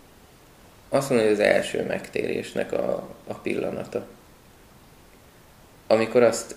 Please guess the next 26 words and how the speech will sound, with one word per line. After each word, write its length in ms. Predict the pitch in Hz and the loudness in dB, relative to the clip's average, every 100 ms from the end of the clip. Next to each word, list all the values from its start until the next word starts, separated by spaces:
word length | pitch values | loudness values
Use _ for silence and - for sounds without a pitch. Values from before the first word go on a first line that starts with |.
| - | -4
éreztem, 800 | 101 113 143 147 - 151 156 139 | 2 4 4 2 4 4 4 0
hogy, 240 | 120 107 - | -2 -2 -4
hogy 120 | 101 | -2
ez 120 | 95 | -2
Isten, 360 | 104 117 - 123 | -2 -6 -4 0
az 140 | 113 | 0
azért, 400 | 107 107 107 107 | 0 0 2 2
ö, 300 | 107 107 107 107 107 - - - - - - - - - | 2 0 0 -4 -8 -20 -20 -20 -20 -20 -20 -20 -20 0
nem 220 | 131 135 | 4 6
azt 180 | 120 120 | 6 4
szeretné 840 | - 104 98 - 95 90 82 - - | 2 4 2 0 0 0 0 -4 0
látni, 380 | 107 107 117 117 | 2 2 2 -4
hogy 160 | 113 | -2
én 120 | 107 | -2
hátul 380 | 101 101 90 98 | 0 -2 -2 0
állok, 360 | 92 - - - | 0 0 -4 -6
és, 380 | - - - - - - | -10 -10 -12 -16 -20 -8
és 240 | 104 95 | -6 -2
a 200 | 92 98 | -2 0
lehető 380 | 101 101 - 98 | 0 0 0 2
legtávolabbi 640 | 92 92 92 90 92 87 95 | 2 2 -2 0 -2 -2 -2
pontjáról 540 | 95 90 87 87 87 | -2 -2 -2 -2 -2
szemlélem 560 | 87 85 87 82 90 92 | -2 -4 -2 0 0 -2
a 80 | |
misét 420 | 90 87 - 92 - | -4 -6 -4 -4 -4
a, 180 | 95 | -8